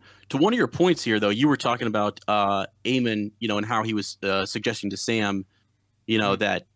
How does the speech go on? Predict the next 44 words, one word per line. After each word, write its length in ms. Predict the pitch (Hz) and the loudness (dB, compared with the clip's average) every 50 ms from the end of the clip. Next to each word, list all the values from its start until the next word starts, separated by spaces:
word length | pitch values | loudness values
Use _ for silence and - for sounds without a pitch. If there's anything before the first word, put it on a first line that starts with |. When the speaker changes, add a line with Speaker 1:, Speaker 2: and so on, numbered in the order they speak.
| _ - | _ -4
Speaker 1:
that 180 | - 104 101 - | -2 -2 -2 0
Dany 280 | - 123 120 113 104 - | 0 0 0 0 0 0
is 420 | - 117 127 131 131 117 104 - - - - | 0 2 2 4 2 2 0 -4 -6 -8 -8
the, 460 | 110 110 110 104 101 101 98 98 92 - _ _ _ _ _ _ | -4 -2 0 0 0 0 -2 -4 -6 -8 _ _ _ _ _ _
you 120 | - - 107 | -6 -4 -2
know, 260 | 98 95 98 95 - _ _ - - | -2 -2 -4 -4 -8 _ _ -6 -2
uh, 200 | 98 101 98 95 - - | 0 0 0 -2 -4 -2
prince 300 | - 143 127 120 117 - | 0 0 0 0 0 -4
or 40 | 104 | -6
princess 380 | - - 107 101 - 104 95 - | -4 -4 -4 -2 -2 -2 -4 -4
that 120 | - - | -6 -6
was 100 | - - | -8 -8
promised. 420 | - - 131 147 147 113 98 - - | -4 0 0 2 2 0 -2 0 0
And 80 | 110 | 0
he 80 | 113 120 | 2 2
actually, 300 | 147 185 - 208 165 143 - - - - - - - - - | 0 0 0 -2 -2 -2 -4 -12 -20 -20 -20 -20 -12 -4 0
uh, 120 | 123 123 - | 0 0 2
even 220 | 127 143 135 131 | 2 2 2 2
talks 240 | 113 - 117 117 117 | 0 0 -2 -2 -2
about 120 | 120 104 | -4 -4
Melisandre 500 | - 113 107 101 - - 104 104 147 151 | -2 0 0 0 -2 -2 -2 -2 -2 0
a 80 | 135 110 | 0 -2
little 140 | 101 98 98 | -2 -2 -2
bit 180 | - 101 - | -2 -4 -2
and, 220 | - 104 101 104 - - | -2 -4 -6 -6 -6 -6
and 140 | 107 104 101 | -8 -6 -6
says 280 | - - 110 104 98 | -2 -2 -2 -2 0
that, 260 | - 101 98 95 - - | -2 -2 -2 -2 -2 -2
um, 160 | 98 98 90 | -2 0 -2
I 60 | 98 | -2
think 220 | 107 - 123 117 - _ _ _ | -2 -2 -2 -4 -4 _ _ _
that 80 | - 107 | -6 -2
he 140 | 117 120 113 | 0 0 0
says 260 | - - 117 107 - | 0 0 -2 -2 -2
the 100 | - 104 | -4 -2
sword 280 | - - 127 127 120 113 | 0 2 2 2 2 2
is 120 | 101 - | 0 0
wrong. 220 | 107 98 90 - - _ _ _ _ _ _ - | -2 -2 -2 -2 -6 _ _ _ _ _ _ -4
Uh, 240 | - 107 113 110 107 | -2 0 0 0 0
she 180 | 107 - 120 | -2 -4 -4
has 200 | 117 123 120 120 - | -2 -2 -4 -4 -8
to 120 | 170 165 120 | -10 -6 -4
know 160 | 113 104 101 | -2 -2 -2
that 260 | 101 101 101 101 - | -2 -2 -2 -4 -6